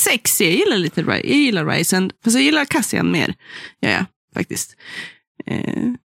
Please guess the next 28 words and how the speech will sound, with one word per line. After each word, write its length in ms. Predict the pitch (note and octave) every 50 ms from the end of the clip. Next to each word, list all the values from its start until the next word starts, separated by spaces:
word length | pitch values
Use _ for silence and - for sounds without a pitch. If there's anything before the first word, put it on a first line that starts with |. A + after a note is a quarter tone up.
| _ _ - - _
och 200 | - A#3+ A#3 G#3+
Nestas 520 | G#3 G#3+ G3+ F3 - - - A3+ G#3 - -
bok 220 | - - - -
tycker 200 | - E3+ - -
jag 60 | C3
jättemycket 420 | C#3+ D#3+ - - G3 G3 - - A1
om. 160 | G1+ G#1 -
Den 140 | G#3 A3 A#3
är 40 | B3
lite 400 | C#4 D4 D#4+ D#4 - - E4 C4
för 160 | - - F3+
mycket, 380 | E3+ E3+ E3 - - E3 E3 E3
det 60 | F3+
är 40 | F#3
lite 420 | F#3 F#3+ G3+ G#3+ G#3 F#3+ - E3+
för 100 | - D#3
mycket 460 | D3+ D3+ D3+ - - - - - - - - - - - -
sex. 460 | - - - - - - - - -
För, 300 | - - - - - - - - - D2 F2 - -
det 120 | - F#3 F3
var 100 | F3 F3 F3 - - -
många 440 | G3+ G#3+ G3+ G3 F#3 F3+ F3 E3 E3
ställen 380 | - - E3 D3 D3 D#3 -
jag 140 | - - E3
bläddrar 360 | - E3 D3+ D#3 D#3 D#3+ - -
förbi 340 | - - D#3+ D3 D3 E3+ - -
där. 200 | - - - F#3
Men, 480 | F#3+ F#3+ F#3 F3 E3+ E3 - G3 G#3+